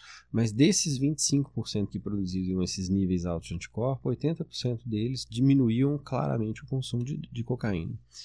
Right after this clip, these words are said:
É, se a gente for pegar pra câncer, vinte e cinco por cento é muito val-, muito alto, sobretudo num lugar onde não tem.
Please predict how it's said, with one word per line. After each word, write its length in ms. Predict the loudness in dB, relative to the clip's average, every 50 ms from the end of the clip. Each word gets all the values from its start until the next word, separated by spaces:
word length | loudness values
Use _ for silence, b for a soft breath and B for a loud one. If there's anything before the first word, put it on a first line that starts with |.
| B B B B B B B B B B
É, 420 | 0 2 2 4 4 2 2 0 0
se 120 | 0 0
a 40 | 2
gente 200 | 2 2 0 2
for 100 | 2 2
pegar 300 | 4 4 4 4 4 2
pra 160 | 4 2 0
câncer, 580 | 2 2 4 6 6 6 4 4 2 0 -2 0
vinte 160 | 0 -4 -4
e 40 | -2
cinco 160 | -4 -4 -2 -2
por 160 | -4 -4 -2
cento 340 | -2 0 0 0 -2 -2 -2
é 100 | 0 2
muito 400 | 4 4 4 4 4 2 0 0
val-, 240 | 0 0 0 2 4
muito 320 | 4 6 6 6 4 2 2
alto, 280 | 2 2 0 -2 -6
sobretudo 480 | -6 -4 -2 0 0 0 2 2 2 2
num 200 | 2 2 2 2
lugar 280 | 4 4 4 2 2 0
onde 220 | -2 -2 -2 -4
não 140 | -4 -6 -4
tem. 240 | -4 -6 -8 -8